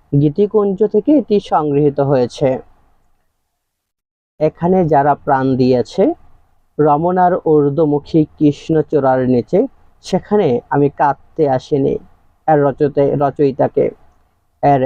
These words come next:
রচয়িতা হলেন মাহবুব আলম চৌধুরী।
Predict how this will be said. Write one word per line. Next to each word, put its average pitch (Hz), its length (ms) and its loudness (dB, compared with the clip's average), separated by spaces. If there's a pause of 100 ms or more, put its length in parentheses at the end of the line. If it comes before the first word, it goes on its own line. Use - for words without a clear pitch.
(140)
রচয়িতা 151 640 0
হলেন 151 320 -2 (1600)
মাহবুব 170 420 0 (120)
আলম 143 340 0 (540)
চৌধুরী। 131 480 0